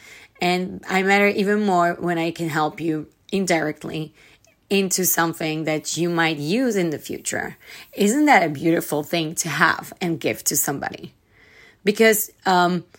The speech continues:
you can go through a lifetime without noticing that people have those ideas or being that artistic or creative that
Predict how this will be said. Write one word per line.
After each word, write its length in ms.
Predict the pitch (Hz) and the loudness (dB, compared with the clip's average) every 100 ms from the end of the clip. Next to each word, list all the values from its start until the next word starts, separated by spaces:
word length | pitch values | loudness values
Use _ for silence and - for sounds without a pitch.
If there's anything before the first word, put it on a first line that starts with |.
| _ _ _ - | _ _ _ -6
you 120 | 208 | -2
can 180 | 285 277 | 2 6
go 180 | 233 226 | 8 6
through 260 | 196 208 | 4 4
a 20 | |
lifetime 580 | 190 180 180 190 175 170 | 6 6 4 2 2 2
without 600 | 170 165 165 165 165 - | 2 4 6 4 0 -6
noticing 720 | 175 170 175 196 - 208 208 | -4 -2 0 -2 2 2 2
that 240 | 202 190 190 | 2 0 -2
people 460 | 196 180 190 190 | -8 -6 -2 0
have 280 | 175 165 165 | 0 2 2
those 220 | 175 190 | 2 0
ideas 400 | 185 185 185 190 | 2 2 2 0
or 320 | 185 160 160 160 | -2 -4 -2 -2
being 400 | 165 165 165 160 _ _ _ _ _ _ - - _ _ _ _ | -2 -2 -2 -4 _ _ _ _ _ _ -8 -8 _ _ _ _
that 320 | 165 175 180 180 _ _ - _ 185 | 2 2 2 -2 _ _ -20 _ -4
artistic 440 | 175 170 - 170 | -2 -2 -2 -2
or 80 | 160 | -2
creative 520 | - 170 170 170 165 | -2 0 2 2 2
that 200 | 165 165 | 0 0